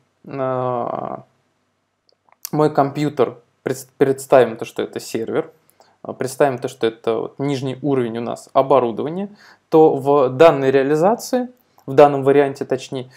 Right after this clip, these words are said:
у нас реализована как раз, а, у меня реализована виртуализация на основе операционной системы.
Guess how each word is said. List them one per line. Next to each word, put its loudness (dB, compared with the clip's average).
у -6
нас 2
реализована 2
как -10
раз, 0
а, -4
у -8
меня -2
реализована 0
виртуализация 2
на -4
основе -4
операционной 0
системы. -12